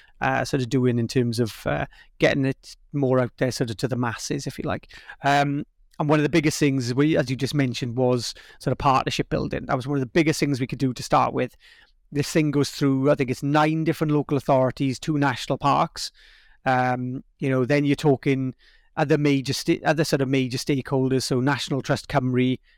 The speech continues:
you know, Natural Resources Wales. Uh, then, as you mentioned, you've got all these kind of smaller kind of community councils. Um, so that was one of the biggest things, was basically kind of doing a bit of a, bit of a trip around the trail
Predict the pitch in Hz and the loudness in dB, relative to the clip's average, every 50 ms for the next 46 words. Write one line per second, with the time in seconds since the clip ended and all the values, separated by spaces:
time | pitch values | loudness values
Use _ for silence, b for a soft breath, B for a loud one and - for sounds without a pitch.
0 | _ _ - 131 127 123 143 147 156 135 - - 147 135 139 139 117 - - 139 | _ _ -6 -4 -4 -4 -2 -2 -4 -4 -2 0 0 0 2 0 0 0 0 0
1 | 123 - 127 107 113 139 135 131 127 127 127 127 127 120 - - b b b b | 0 0 -2 -2 0 2 2 2 2 0 0 0 -2 -4 -6 -10 b b b b
2 | b b b b - 117 117 117 117 117 117 151 147 147 147 131 127 131 131 131 | b b b b -2 0 2 2 2 0 2 2 2 2 2 2 0 0 0 0
3 | 123 - - 143 127 120 113 - 131 139 147 147 143 139 131 - - 139 131 117 | -2 -2 -4 -4 -2 -2 -2 -4 -4 -2 -2 0 0 0 -2 -2 -4 -4 -4 -4
4 | - - - 160 143 139 139 139 131 - - 135 127 120 - - 139 139 135 135 | -4 -2 0 2 4 4 4 4 2 0 -2 -4 -4 -4 -4 -2 0 0 0 0
5 | 127 - 139 - - 131 120 110 - - 135 127 135 139 - - B B B B | -2 -4 -2 0 0 0 0 -2 -6 -4 -4 -4 -4 -4 -8 -12 B B B B
6 | B B B B B 135 135 135 131 135 135 135 131 131 143 - _ _ _ - | B B B B B 0 4 4 4 4 4 2 -2 -4 -6 -10 _ _ _ -16
7 | - - - 151 151 165 165 165 151 165 165 151 147 131 151 151 143 156 - - | -6 0 0 2 4 4 2 2 2 2 0 0 2 2 2 2 2 2 2 2
8 | 139 131 113 123 117 113 165 180 175 - - - - 147 139 127 107 143 135 135 | 0 0 -2 -4 -2 0 2 2 2 0 -2 -2 0 0 0 0 0 0 0 0
9 | 135 110 139 131 135 113 123 120 113 - b b b b b b b b b - | 0 0 0 0 0 0 0 -2 -2 -4 b b b b b b b b b -4
10 | 135 120 - - - 170 - - 139 131 139 135 131 131 127 123 127 - - 160 | -2 -4 -2 0 -2 0 0 0 2 2 4 4 2 2 0 0 0 2 4 2
11 | 143 139 135 127 123 131 - | 4 2 2 -2 -4 -4 -6